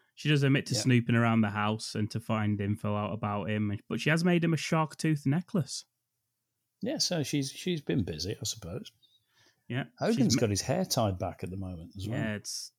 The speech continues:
Speaker 1: yeah.
Speaker 2: Beautiful is what you're thinking, isn't it? It looks beautiful.
Speaker 1: Yeah, brilliant, yeah.
Speaker 2: Exactly.
Speaker 1: She says this shark tooth necklace is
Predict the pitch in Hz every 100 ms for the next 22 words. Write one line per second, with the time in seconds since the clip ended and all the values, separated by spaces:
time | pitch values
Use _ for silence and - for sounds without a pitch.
0 | _ _ _ _ _ _ _ _ - 98
1 | 98 - _ - 104 110 - 80 - 104
2 | 95 87 82 - 101 98 80 87 98 98
3 | 85 92 - - 98 95 - 73 - _
4 | _ _ _ - 120 101 95 101 107 _
5 | 107 104 101 101 104 104 104 - - -
6 | 80 78 69 - 69 - - _ _ _
7 | - - 147 156 131 147 147 - - 151
8 | - 151 131 120 110 110 113 107 117 110